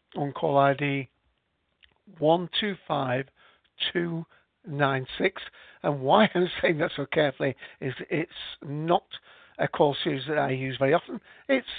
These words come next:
one of those little test calls that we advise hosts to have, uh, for them to test things like headphone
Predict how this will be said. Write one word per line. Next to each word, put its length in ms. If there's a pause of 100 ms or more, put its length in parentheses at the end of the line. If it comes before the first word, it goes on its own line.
(180)
one 160
of 100
those 140
little 340 (300)
test 180 (140)
calls 320
that 120
we 100
advise 480 (480)
hosts 360
to 60
have, 320 (640)
uh, 300 (160)
for 280
them 180 (120)
to 80 (120)
test 180 (100)
things 220
like 240 (380)
headphone 420